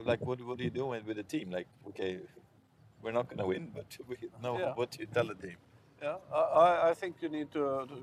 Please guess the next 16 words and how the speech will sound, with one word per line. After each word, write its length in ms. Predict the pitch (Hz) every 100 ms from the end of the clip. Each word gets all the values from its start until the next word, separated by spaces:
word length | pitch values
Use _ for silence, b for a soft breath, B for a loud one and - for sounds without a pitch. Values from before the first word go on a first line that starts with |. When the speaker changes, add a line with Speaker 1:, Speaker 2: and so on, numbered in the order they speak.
| 127 120
Speaker 2:
to 60 | 120
get 120 | 131 123
a 20 |
good, 300 | 127 131 120 117 - b b - 104
uh, 120 | 117 - - - - - 127 123
g-, 80 | 131 131
uh, 360 | 120 113 110 107 - - - - - - -
to 60 | -
get 200 | 120 -
a 20 |
good 260 | 123 127 -
performance, 540 | 123 - 165 135 95
you 80 | 117
need 180 | 117 117
to 60 |
measure 480 | 117 123 - 101